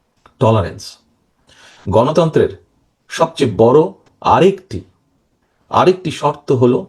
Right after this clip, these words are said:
টলারেন্স, অর্থাৎ সহনশীলতা। প্রিয় সহকর্মীবৃন্দ, গণতন্ত্র মানেই বিভিন্ন রকম মত পার্থক্য থাকবে,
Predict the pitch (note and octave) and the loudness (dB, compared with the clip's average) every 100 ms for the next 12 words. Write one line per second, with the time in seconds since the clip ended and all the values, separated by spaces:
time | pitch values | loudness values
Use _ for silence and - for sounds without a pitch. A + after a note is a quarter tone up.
0 | _ - G#2+ F#2 - - _ - G2+ - | _ -2 0 0 -4 -18 _ -6 -4 -2
1 | C#3+ - _ _ - G3 F#3 C#3+ F#2 - | -4 -6 _ _ -4 -2 0 0 -4 -8
2 | F2+ E2 - - - _ _ _ _ _ | -6 -6 -6 -10 -12 _ _ _ _ _
3 | _ _ _ _ - E3+ D#3+ F3+ F3 D3 | _ _ _ _ 4 4 4 0 0 0
4 | G#2 F#2 D#2+ - - _ _ _ D3 C3+ | 0 -2 -8 -14 -20 _ _ _ -20 -20
5 | _ _ _ _ _ _ _ - B2+ E3 | _ _ _ _ _ _ _ -6 -2 0
6 | F#3+ G3 F3+ D#3 C#3 E3 B3 - _ _ | 2 2 2 2 2 0 -4 -12 _ _
7 | C#3 F3 F3+ D#3 C3+ A#2 A#2 - A2 - | 0 0 0 -2 -2 -4 -6 -4 -2 0
8 | - - B2 A#2 - D3 - F#2 - F2 | -2 -2 -2 -4 -6 -10 -6 -10 -6 -6
9 | E2+ E2 G2 - | -6 0 0 0